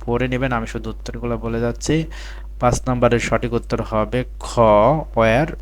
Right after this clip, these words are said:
would have। ছয় নম্বর, হাত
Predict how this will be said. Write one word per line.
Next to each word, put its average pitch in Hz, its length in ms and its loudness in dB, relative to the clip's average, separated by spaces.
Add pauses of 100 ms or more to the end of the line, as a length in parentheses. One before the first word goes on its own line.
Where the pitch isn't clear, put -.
(100)
would 120 220 -2 (180)
have। 107 260 2 (1300)
ছয় 127 220 6
নম্বর, 123 360 4
হাত 120 240 4